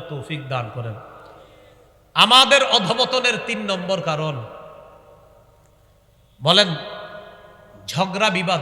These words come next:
বলেন, অযথা বিষয়ে সংঘাতে জড়িয়ে পড়া, ঝগড়া বিবাদে জড়িয়ে পড়া। অযথা বিষয়ে কি করি আমরা? ঝগড়া বিবাদে জড়িয়ে পড়ি।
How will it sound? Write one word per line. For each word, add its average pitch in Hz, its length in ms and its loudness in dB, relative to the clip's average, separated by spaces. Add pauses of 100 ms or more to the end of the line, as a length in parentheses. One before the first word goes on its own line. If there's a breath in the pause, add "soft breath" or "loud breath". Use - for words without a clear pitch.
বলেন, 175 220 -4 (2250)
অযথা 208 520 4
বিষয়ে 175 440 -2 (1120)
সংঘাতে 226 840 -2
জড়িয়ে 175 420 -2
পড়া, 131 200 -6 (1500)
ঝগড়া 202 400 4
বিবাদে 202 380 2
জড়িয়ে 170 380 -2
পড়া। 131 220 -2 (1000)
অযথা 185 380 -2
বিষয়ে 208 320 -4
কি 208 120 -8
করি 220 220 -6
আমরা? 214 280 -4
ঝগড়া 180 320 -6
বিবাদে 220 680 -6 (160)
জড়িয়ে 135 160 -4
পড়ি। 117 200 -10